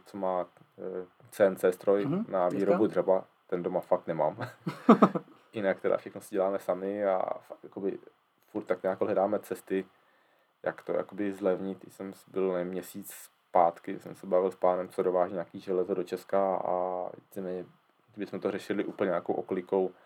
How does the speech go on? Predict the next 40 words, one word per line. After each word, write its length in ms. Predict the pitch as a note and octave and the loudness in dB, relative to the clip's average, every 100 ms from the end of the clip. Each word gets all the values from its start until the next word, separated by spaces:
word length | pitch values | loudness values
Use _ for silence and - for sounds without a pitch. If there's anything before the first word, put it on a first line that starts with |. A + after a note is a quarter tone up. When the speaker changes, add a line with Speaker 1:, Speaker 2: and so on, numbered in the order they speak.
| - - _ | -20 -20 _
Speaker 1:
tak 80 | _ - | _ -20
bychom 160 | G2 | -6
se 100 | G#2+ | 0
dostali 280 | F#2 - - | 0 0 -6
třeba 200 | - E2 - - | 0 0 0 -6
nějakých 160 | E2 | -10
tři 160 | - - | -12 -16
sta 140 | - | -14
korun 280 | - F#2 F2 | -4 -2 0
dolů, 220 | E2+ D2 - _ | 0 -2 -6 _
což 160 | _ - | _ -20
by 140 | - E2 | -14 -4
bylo 160 | F2 | -2
jakoby 320 | D#2+ - E2+ E2+ | -2 -4 -8 -4
za 120 | F2+ | -4
tu 120 | F#2+ | -6
komplikaci 680 | - F2 E2+ - F2 - F2 - _ _ - | -6 -6 -6 -2 -2 -2 -8 -8 _ _ -10
úplně 220 | - E2 | -2 0
nemá 260 | F2 F#2 F2+ | 2 0 0
smysl. 360 | F2+ - F#2+ - _ _ _ - _ _ _ | -8 -6 -6 -6 _ _ _ -20 _ _ _
Takže 300 | - - F#2+ | -18 -12 -12
furt 180 | - - | -10 -6
tak 160 | F2+ | -2
nějak 200 | F#2 F#2 | -2 -2
hledám, 600 | F#2+ G#2 G2 F#2+ F#2+ F#2+ F#2+ | -2 2 4 4 2 -10 -16
sám 260 | - F#2 | -2 0
bych 120 | F#2+ - | 0 -6
to 80 | F#2+ | -4
chtěl 180 | G#2 | 0
jakoby 320 | F#2+ - G2+ G2+ | 0 0 -6 0
zlevnit, 480 | G2+ F#2 F#2 F#2+ - | 2 2 -2 -8 -4
ale 420 | F2+ F2+ F2+ F2+ - - _ | -2 0 0 0 -4 -8 _
fakt 280 | _ F#2 - | _ -8 -6
ty 240 | F#2 F2+ | -6 -6
vstupní 380 | - - G2 G2 | -8 -12 -10 -2
náklady, 480 | F#2 E2+ F#2 F2+ F#2 | -2 2 2 2 -2
obzvlášť 300 | - F#2 - | 2 0 0
teďka, 280 | E2+ - F2 | -10 -4 -4
když 160 | F2 | -4
třeba 300 | - F2+ F2 | -10 -6 -6